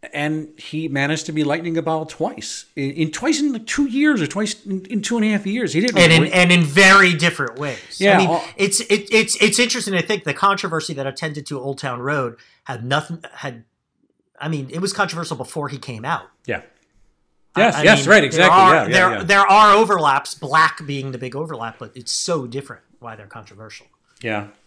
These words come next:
Speaker 1: I mean, I, yeah, I mean, I'm, I am jealous of the fact that he, it's funny, I keep looking at him, and I have to remind myself, first of all, he was that young on, on Old Town Road, and he's, he's this young now, and he, it's not like he has
Speaker 2: Yeah.
Speaker 1: an old face, but for some reason, the amount of shit that he's been through and that we've watched him go through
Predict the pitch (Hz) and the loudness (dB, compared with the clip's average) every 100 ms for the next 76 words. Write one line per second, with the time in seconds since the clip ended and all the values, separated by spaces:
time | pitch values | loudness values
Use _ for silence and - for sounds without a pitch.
0 | _ - 190 233 220 196 226 269 165 156 | _ -6 -2 -2 -2 -6 -4 -2 -2 0
1 | 175 170 170 170 170 170 160 156 139 127 | 0 0 -2 -2 0 0 0 0 -2 -6
2 | - 127 117 123 - 117 117 117 107 - | -6 -6 -4 -6 -4 -4 -4 -6 -8 -8
3 | - 127 123 104 _ _ 110 _ - - | -14 -12 -12 -16 _ _ _ _ -20 -20
4 | - _ 156 - 294 202 135 208 208 208 | -20 _ -10 -6 -4 -2 -2 -4 -2 -4
5 | 196 151 143 135 135 143 135 135 175 202 | -2 -2 0 -2 -6 -4 -2 0 -2 -2
6 | 170 147 147 151 135 113 - 120 110 113 | -2 0 0 0 0 -4 -4 -4 -4 -4
7 | 151 135 127 120 120 113 104 120 160 185 | -4 -4 -4 -4 -4 -4 -4 -4 -2 0
8 | 147 135 123 117 117 120 113 117 113 127 | 2 0 -2 -4 -6 -6 -4 -4 -4 -4
9 | 113 104 107 104 110 110 123 110 - _ | -2 -2 -2 -4 -8 -6 -6 -6 -12 _
10 | - - - 127 104 147 160 - 147 139 | -20 -20 -10 -6 0 2 2 0 0 0
11 | 123 113 110 117 113 _ _ - 160 175 | 0 0 0 -2 -6 _ _ -6 -2 -2
12 | 151 160 285 311 240 170 156 160 151 - | -2 -2 -2 0 -2 -2 2 2 0 -4
13 | 180 170 - 135 - 131 - 180 165 160 | -4 -4 -6 -8 -8 -6 -4 -2 -2 0
14 | 220 165 120 127 127 139 151 143 - 160 | 0 -2 -4 -4 -2 -2 -2 -4 -4 -4
15 | 143 113 123 - 175 202 127 104 113 117 | -6 -8 -6 -2 0 -2 -4 -4 -4 -4
16 | 117 117 107 127 139 123 110 151 202 - | -4 -6 -2 -2 -2 -8 -4 -2 -2 -4
17 | 113 104 | -6 -6